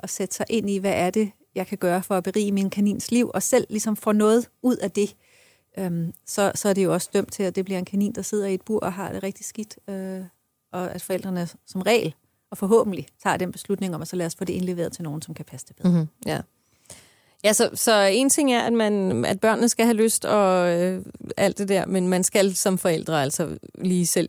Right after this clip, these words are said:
Speaker 2: lave den der tjekliste. Har jeg i virkeligheden også lyst til at tage
Speaker 1: Ja.
Speaker 2: det endelige ansvar og
Speaker 1: Ja.
Speaker 2: så videre, ikke?
Speaker 1: Altså noget, vi også ser,
Speaker 2: Ja.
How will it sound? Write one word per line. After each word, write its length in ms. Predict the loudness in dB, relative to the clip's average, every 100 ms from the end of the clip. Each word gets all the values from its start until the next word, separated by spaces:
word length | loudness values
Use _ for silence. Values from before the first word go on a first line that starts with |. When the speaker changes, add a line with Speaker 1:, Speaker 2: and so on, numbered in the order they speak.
| -4
Speaker 2:
lave 340 | -4 0 2
den 140 | 2 2
der 120 | 0
tjekliste. 600 | 0 -2 0 -2 -2 -4
Har 160 | 0
jeg 220 | 2 2 0
i 20 |
virkeligheden 420 | -2 0 0 0
også 180 | -4 -4
lyst 180 | -6 -4
til 100 | -4
at 100 | -4
tage 220 | -4 -2 -2
Speaker 1:
Ja. 100 | -6 -8 _
Speaker 2:
det 120 | 2 4
endelige 240 | 4 4
ansvar 480 | 2 2 0 0 -2
og 80 | -2 -2
Speaker 1:
Ja. 40 |
Speaker 2:
så 60 | 0
videre, 360 | -2 -2 0 0
ikke? 100 | 2
Speaker 1:
Altså 180 | 0 0
noget, 280 | 2 4 4
vi 80 |
også 240 | 2 2 0
ser, 200 | 0
Speaker 2:
Ja. 40 | -2